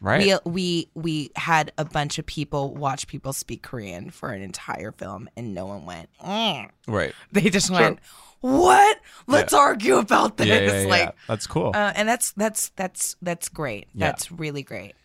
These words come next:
Speaker 1: Um,
Speaker 2: And I, you know what? It, it made me, I love,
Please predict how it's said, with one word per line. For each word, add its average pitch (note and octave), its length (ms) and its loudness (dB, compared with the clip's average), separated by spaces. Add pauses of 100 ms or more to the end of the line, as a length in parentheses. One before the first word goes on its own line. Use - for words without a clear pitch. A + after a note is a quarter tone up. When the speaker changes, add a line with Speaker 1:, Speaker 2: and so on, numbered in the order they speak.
(300)
Speaker 1:
Um, F#2+ 560 2 (260)
Speaker 2:
And G3 140 2
I, - 120 2
you G#3+ 140 -4
know B3 100 -2
what? B3+ 120 2
It, A3+ 160 0
it G3 80 -2
made F#3 160 -2
me, F3 100 -8 (240)
I F3 80 2
love, F3 500 2